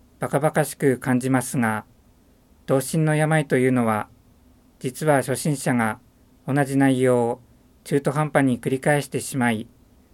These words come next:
短歌を散漫なものにしてしまう、起こりがちな失敗を、うまく注意していると言えるでしょう。つまり、提灯の桜の下に集まって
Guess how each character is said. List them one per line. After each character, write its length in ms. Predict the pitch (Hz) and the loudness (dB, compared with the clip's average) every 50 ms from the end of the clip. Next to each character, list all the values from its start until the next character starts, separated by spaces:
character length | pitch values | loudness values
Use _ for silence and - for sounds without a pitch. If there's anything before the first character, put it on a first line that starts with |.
| _ _ _ _ _ | _ _ _ _ _
短 180 | - 165 151 143 | -4 -4 -4 -2
歌 180 | - 147 127 | 0 0 0
を 60 | 117 | 0
散 220 | 107 - - 139 135 | 0 -2 -2 -2 0
漫 100 | 143 143 | 0 0
な 160 | 147 147 147 | 0 0 0
も 100 | 147 151 | 0 0
の 100 | 151 151 | 0 0
に 120 | 139 123 | 0 -2
し 100 | - - | -2 -4
て 100 | - 123 | -6 -6
し 160 | 110 - - 123 | -6 -4 -2 0
ま 180 | 123 120 113 | 0 2 0
う、 120 | 107 107 - _ _ _ _ _ _ _ _ _ _ _ _ _ _ _ - | 0 -4 -6 _ _ _ _ _ _ _ _ _ _ _ _ _ _ _ -8
起 60 | - | -2
こ 100 | - 143 | 0 2
り 80 | 143 139 | 2 2
が 100 | 147 143 | 2 0
ち 140 | - - 147 | 0 0 0
な 140 | 147 135 | 0 0
失 180 | 131 - - - _ - | 0 -2 -8 -14 _ -2
敗 240 | 151 127 123 120 | -2 0 2 2
を、 200 | 120 117 120 - - _ _ _ _ _ _ _ _ _ _ _ _ | 0 0 -2 -4 -10 _ _ _ _ _ _ _ _ _ _ _ _
う 80 | - 139 | -4 -2
ま 120 | 156 147 | -2 -2
く 240 | - - 135 120 113 | 0 0 0 -2 -2
注 280 | - - - 175 160 160 | -2 -4 -2 0 0 0
意 60 | 143 | 0
し 100 | - - | -2 0
て 120 | - 147 | 0 2
い 40 | 139 | 2
る 80 | 131 127 | 2 2
と 140 | 127 120 | 0 0
言 120 | 113 110 117 | 0 2 2
え 80 | 123 | 2
る 80 | 127 123 | 2 2
で 120 | 127 123 | 2 0
し 160 | 110 - - 143 | 0 -2 -2 0
ょ 300 | 117 110 107 107 101 - - | 0 2 0 0 -2 -4 -8
う。 1300 | _ _ _ _ _ _ _ _ _ _ _ _ _ _ _ _ _ _ _ _ _ _ _ _ _ - | _ _ _ _ _ _ _ _ _ _ _ _ _ _ _ _ _ _ _ _ _ _ _ _ _ -12
つ 140 | - - 147 | -6 -2 0
ま 120 | 139 131 | 2 2
り、 220 | 117 110 107 104 - _ - _ _ _ _ _ _ _ _ _ _ _ _ _ _ _ _ _ _ _ _ _ _ _ _ _ _ _ _ _ _ _ _ _ _ _ _ | 2 0 -4 -8 -10 _ -20 _ _ _ _ _ _ _ _ _ _ _ _ _ _ _ _ _ _ _ _ _ _ _ _ _ _ _ _ _ _ _ _ _ _ _ _
提 180 | - 170 156 156 | -2 0 0 0
灯 280 | 156 - 180 165 151 139 | -2 -2 -2 0 0 2
の 240 | 127 113 113 - - - - _ _ _ _ _ | 0 0 -2 -4 -8 -16 -20 _ _ _ _ _
桜 360 | - - 151 - 180 156 156 | -12 -10 -8 -2 0 0 0
の 140 | 156 160 156 | 0 -2 -4
下 200 | - - - 160 | -4 -4 -2 -2
に 180 | 170 170 160 139 | 0 0 0 0
集 160 | 127 - - | -2 -2 -2
ま 100 | 143 143 | -2 -2
っ 60 | 139 139 | -2 -2
て 400 | - _ - 131 113 113 - | -6 _ -6 -4 -4 -4 -6